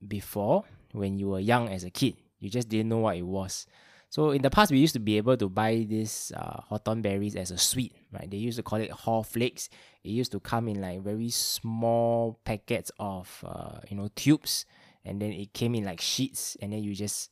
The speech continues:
eat it like a sweet, right? And, and this is essentially what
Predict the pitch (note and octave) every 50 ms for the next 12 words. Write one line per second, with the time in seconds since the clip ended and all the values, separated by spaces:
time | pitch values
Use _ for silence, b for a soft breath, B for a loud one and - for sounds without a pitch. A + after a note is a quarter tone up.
0 | _ _ - A#2 A#2 A#2+ A2 G2 F#2+ F2 - F#2 - - - A2 - _ _ _
1 | b b b b b b b b A#2 A2+ - A#2 B2 B2 B2 - B2 B2 B2 E3
2 | F#3 D3+ B2 G#2+ A2 G2+ A#2 A2+ G#2+ A2 B2 B2 B2+ B2 A#2 A2 - -